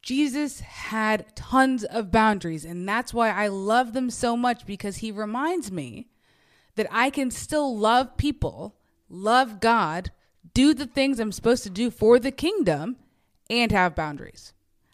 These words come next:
I can say no, do things that I'm supposed to be doing,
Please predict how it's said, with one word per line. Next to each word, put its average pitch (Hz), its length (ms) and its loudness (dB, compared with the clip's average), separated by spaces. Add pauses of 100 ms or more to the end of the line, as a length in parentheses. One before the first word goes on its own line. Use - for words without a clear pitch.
I 220 80 0
can 233 180 0
say 294 380 2
no, 285 640 2 (840)
do 294 160 4
things 285 260 -2
that 254 100 2
I'm 240 100 -2
supposed 302 480 4
to 254 60 -10
be 262 120 -2
doing, 240 600 -2